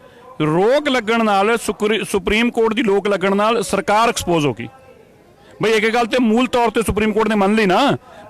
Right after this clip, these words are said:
ਵੀ ਜਿਹੜੀ ਗੱਲ ਕਿਸਾਨ ਕਹਿ ਰਹੇ ਸੀ ਬਿੱਲ ਠੀਕ ਨਹੀਂ ਹੈਗੇ,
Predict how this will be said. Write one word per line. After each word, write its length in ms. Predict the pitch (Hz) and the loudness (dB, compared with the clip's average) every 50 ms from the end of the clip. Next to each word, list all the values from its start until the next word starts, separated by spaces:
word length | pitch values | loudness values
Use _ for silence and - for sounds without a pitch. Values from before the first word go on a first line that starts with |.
| - 160 | -4 -2
ਵੀ 100 | 220 208 | -2 0
ਜਿਹੜੀ 280 | 185 214 233 254 240 | 0 0 0 0 0
ਗੱਲ 140 | 226 226 226 | 0 0 0
ਕਿਸਾਨ 380 | 214 208 - 185 180 190 208 214 | 0 -2 0 0 0 0 0 0
ਕਹਿ 140 | 208 220 | 0 0
ਰਹੇ 100 | 220 233 | 0 2
ਸੀ 140 | 208 - 226 | 0 0 -2
ਬਿੱਲ 200 | 208 185 202 208 | 0 0 -2 -2
ਠੀਕ 260 | 196 - 190 208 180 | 0 0 0 0 0
ਨਹੀਂ 120 | 233 240 240 | 0 0 2
ਹੈਗੇ, 420 | 226 185 151 185 226 262 226 156 | 2 2 2 2 2 2 0 -2